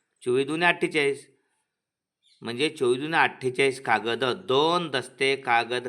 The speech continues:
खराब झाले म्हणजे अठ्ठेचाळीस कागद खराब झाले. एक दस्ता म्हणजे बारा कागद,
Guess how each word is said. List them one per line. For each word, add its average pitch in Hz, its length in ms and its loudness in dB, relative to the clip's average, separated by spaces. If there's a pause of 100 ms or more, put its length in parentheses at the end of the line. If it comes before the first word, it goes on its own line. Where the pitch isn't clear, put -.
खराब 117 460 -2
झाले 107 480 -4
म्हणजे 110 380 -8
अठ्ठेचाळीस 123 680 -4
कागद 107 460 -4
खराब 180 240 4
झाले. 113 240 -6 (180)
एक 131 280 0
दस्ता 113 320 -10
म्हणजे 143 240 -4
बारा 202 240 6
कागद, 165 300 -4